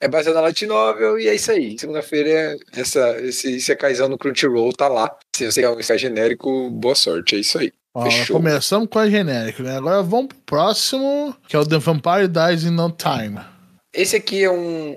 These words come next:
Speaker 1: é uma, um anime de comédia, né? A adaptação de um mangá,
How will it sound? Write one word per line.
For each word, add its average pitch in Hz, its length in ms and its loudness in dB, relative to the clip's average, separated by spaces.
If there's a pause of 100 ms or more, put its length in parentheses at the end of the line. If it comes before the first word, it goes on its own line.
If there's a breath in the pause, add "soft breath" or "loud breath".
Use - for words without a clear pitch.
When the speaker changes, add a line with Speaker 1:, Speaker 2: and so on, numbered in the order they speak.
(120)
Speaker 1:
é 127 80 -4
uma, 127 360 2
um 117 140 0
anime 117 220 0
de 113 120 -4
comédia, 135 640 0 (180)
né? 123 240 0
A 113 40 -4
adaptação 120 400 -4
de 107 100 -4
um 113 40 -2
mangá, 120 520 2